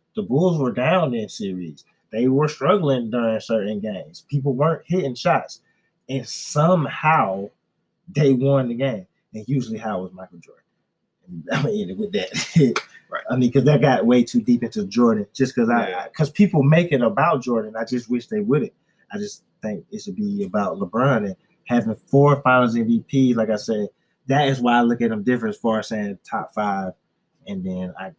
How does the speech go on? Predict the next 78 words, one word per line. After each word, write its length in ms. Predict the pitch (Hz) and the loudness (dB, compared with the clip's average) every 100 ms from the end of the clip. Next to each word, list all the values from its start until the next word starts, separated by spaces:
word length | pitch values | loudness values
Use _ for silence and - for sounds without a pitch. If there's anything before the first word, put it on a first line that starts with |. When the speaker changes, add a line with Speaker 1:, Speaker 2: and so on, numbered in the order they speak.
| - | -14
Speaker 1:
I, 160 | 92 82 _ | -12 -12 _
I 80 | 95 | -10
would 120 | 87 | -10
say 140 | 80 87 | -10 -12
top 320 | - 92 - - | -8 -8 -8 -10
three. 240 | 90 78 _ | -8 -8 _
Speaker 2:
'Cause 120 | 151 | -2
like 140 | 165 | 0
I 80 | 135 | 0
say, 300 | - 98 - _ _ | -2 -6 -6 _ _
the 260 | 113 107 - _ - | 2 2 0 _ 0
three 180 | 143 143 | 2 4
on 220 | 131 - | 4 4
three 160 | 123 | 4
different 220 | 117 107 - | 4 2 -2
teams 280 | 107 101 | -2 -2
doesn't 220 | 98 92 92 | -4 -6 -6
matter 220 | 87 85 | -10 -10
because 180 | 85 104 | -16 -2
Danny 260 | 113 110 104 | 0 2 0
Green 260 | 104 95 | -4 -6
just 160 | 87 - | -12 -14
did 200 | 87 80 | -14 -14
it. 60 | - _ _ _ _ - | -20 _ _ _ _ 2
Speaker 1:
I 60 | |
mean, 180 | 139 135 - | 2 2 2
it, 240 | 135 135 | 4 6
Speaker 2:
Like, 220 | 135 135 - | 4 2 2
Speaker 1:
it, 40 | 160 | 4
exactly. 380 | 208 143 123 | 6 4 4
Speaker 2:
John, 20 | 139 | 4
John 200 | 139 131 | 2 4
Sally 300 | 143 127 107 | 4 4 0
did 200 | 98 90 | -6 -14
it. 80 | - _ | -18 _
Speaker 1:
Right. 240 | 143 139 - _ _ _ - | 0 2 0 _ _ _ 0
And 120 | 156 | 2
I 60 | |
know 160 | 185 180 | 4 4
they're 80 | 165 | 2
gonna 120 | 165 | 2
say, 80 | 151 | 4
Speaker 2:
John 140 | 143 131 | 4 4
Speaker 1:
"Oh, 20 | |
Speaker 2:
Sally 260 | - 151 143 | 2 2 2
Speaker 1:
three, 40 | |
Speaker 2:
did 40 | 135 | 0
it 40 | |
Speaker 1:
it's 100 | 139 | 0
Speaker 2:
with 80 | - | 0
Speaker 1:
three 60 | 151 | -2
Speaker 2:
teams 20 | 110 | 0
he 40 | |
Speaker 1:
Finals 220 | 147 139 131 | 2 2 0
Speaker 2:
shouldn't 140 | 135 | -2
have 0 | |
Speaker 1:
M 80 | 131 | -4
V 60 | - | -2
Ps 20 | |
Speaker 2:
never 80 | 139 | -2
Speaker 1:
with 220 | 127 123 | -2 -4
Speaker 2:
even 20 | |
Speaker 1:
three 300 | 135 131 143 | -6 -6 -4
teams," 120 | 139 120 | -6 -4
but 200 | 120 - | -4 -4
it's 100 | 156 | -4
Speaker 2:
been 40 | 165 | -2
Speaker 1:
not 140 | 147 | -2
like 160 | 139 123 | -2 -4
you're 100 | 127 | -6
Speaker 2:
teammates 160 | 120 123 | -6 -6
Speaker 1:
being, 100 | 117 | -8
Speaker 2:
with. 60 | - _ _ | -10 _ _
Speaker 1:
if 120 | 139 160 | 0 2
you're 100 | 220 | 2
not 200 | 170 151 | 2 0
being 240 | 160 127 | 0 0
traded 640 | - - 151 160 143 131 | -4 -2 2 2 2 0